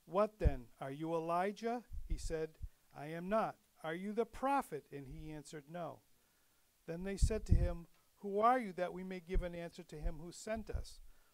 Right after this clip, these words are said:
What do you say about yourself?' He said, 'I am the voice of one crying in the wilderness, make straight the way of the Lord,' as the prophet Isaiah said." So the prophet there, when, when he, when they asked him,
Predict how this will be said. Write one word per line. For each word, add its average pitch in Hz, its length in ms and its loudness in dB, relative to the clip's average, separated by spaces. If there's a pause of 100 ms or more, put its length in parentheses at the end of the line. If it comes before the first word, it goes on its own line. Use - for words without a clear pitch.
(120)
What 170 260 -2
do 180 80 -6
you 180 180 -6
say 175 320 -2
about 139 340 -4
yourself?' 120 480 -8
He 160 100 -12
said, 160 180 -8
'I 160 180 -2
am 175 220 -6
the 160 60 -8
voice 165 340 -6
of 156 120 -12
one 151 200 -10
crying 170 400 -10
in 170 100 -12
the 170 80 -10
wilderness, 131 600 -10 (420)
make 139 220 -10
straight 160 380 -8
the 156 80 -10
way 151 220 -4
of 151 100 -4
the 160 100 -6
Lord,' 131 380 -8
as 131 220 -6
the 135 100 -18
prophet 135 380 -10
Isaiah 123 500 -12
said." 202 340 -4 (1160)
So 160 380 -6 (300)
the 165 120 -10
prophet 220 680 -2
there, 151 220 -4
when, 165 360 -8
when 160 220 -10
he, 170 200 -18
when 165 220 -12
they 165 140 -12
asked 208 300 -8
him, 170 120 -16